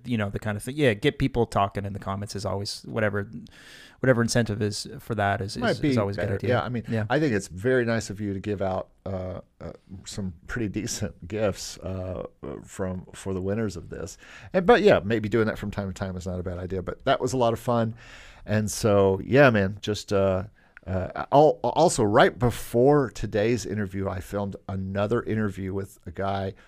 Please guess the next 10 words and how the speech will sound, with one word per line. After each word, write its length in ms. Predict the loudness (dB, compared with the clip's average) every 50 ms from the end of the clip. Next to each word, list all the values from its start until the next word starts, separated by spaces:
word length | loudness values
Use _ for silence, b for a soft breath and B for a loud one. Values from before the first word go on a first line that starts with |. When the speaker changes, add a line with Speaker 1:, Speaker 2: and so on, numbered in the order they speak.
| b b
Speaker 2:
who 140 | b -8 -4
is 160 | -4 -4 -4 -6
in 220 | -6 -6 -4 -4 -4
my 200 | -4 -4 -4 -4
mastermind, 920 | -4 -4 -6 -6 -8 -8 -8 -8 -6 -6 -4 -4 -4 -4 -4 -6 -8 -10 b b b b b b b b -8
uh, 280 | -8 -6 -6 -6 -6 -6 -4
music 300 | -4 -4 -2 -2 0 0
licensing 440 | 0 0 0 -2 -6 -6 -6 -4
mastermind 640 | -2 0 0 0 -2 -2 -4 -4 -4 -6 -6 -10 -10
class, 380 | -10 -10 -10 -10 -10 -12 -14